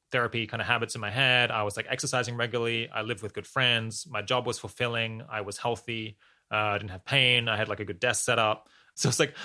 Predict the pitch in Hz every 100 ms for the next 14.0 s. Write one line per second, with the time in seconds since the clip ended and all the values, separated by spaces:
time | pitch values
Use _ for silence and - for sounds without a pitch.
0 | 160 175 208 180 143 127 131 117 117 127
1 | 123 110 117 120 117 - - 123 113 104
2 | - 120 110 113 - 117 113 - 101 139
3 | - _ _ 139 120 113 110 - 127 113
4 | 110 123 127 107 92 104 - 120 131 120
5 | 135 151 147 143 139 - 185 190 185 180
6 | 170 151 123 113 - 117 104 113 104 101
7 | - 110 104 104 107 - 104 104 - _
8 | _ 117 107 113 101 95 101 101 90 107
9 | 131 156 170 214 - - - - - -
10 | 151 - 143 123 127 120 110 135 131 95
11 | 98 139 139 139 - _ _ - 135 185
12 | 175 - _ 135 - - 151 156 170 151
13 | 123 143 156 170 - 165 165 156 151 160